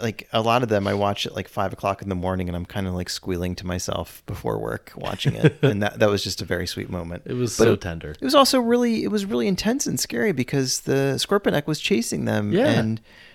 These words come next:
Speaker 1: Mando didn't expect him to be there, and, um, didn't expect, Mando's trying to keep himself alive, and all of a sudden now he's gotta keep, you know, little Grogu alive.
Speaker 2: Little Grogu
Speaker 1: And so
Speaker 2: alive too, yeah.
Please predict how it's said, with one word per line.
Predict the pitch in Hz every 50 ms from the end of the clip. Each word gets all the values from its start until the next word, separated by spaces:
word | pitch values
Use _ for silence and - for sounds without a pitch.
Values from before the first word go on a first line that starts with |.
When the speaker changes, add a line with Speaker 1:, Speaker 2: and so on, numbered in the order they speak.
| - _ -
Speaker 1:
Mando | 127 117 110 110 117 123 139 147
didn't | 135 131 127 127
expect | 120 - - 127 123 - -
him | 120 110
to | 107 101
be | - 98 92 -
there, | 107 107 120 156 - -
and, | - - 110 107 110 107 104 104 104 104 101 - -
um, | - 113 104 101 101 101 95 - -
didn't | - 139 135 135
expect, | 123 - - - - - 123
Mando's | 123 123 123 135 151 151 139
trying | - - 143 113
to | 107 -
keep | - -
himself | - - 117 - - 160 180 220 226 - -
alive, | 175 104 95 98 95 113 147 208 202 196
and | 160 151
all | 151 160
of | 160
a | 165
sudden | - - 170 165 156
now | 156 151
he's | 151 147 147
gotta | - 139 139
keep, | 131 131 - 147 - - - - _ _ _ - -
you | 156 151
know, | 135 135 147 -
little | 160 170 185 190
Grogu | 180 - 330 311 269 -
alive. | 120 120 110 107 - - -
Speaker 2:
Little | -
Grogu | -
Speaker 1:
And | 190
so | 190 - -
Speaker 2:
alive | 165 165 165 156
too, | - - 240 233 143 107 -
yeah. | 175 202 220 185 117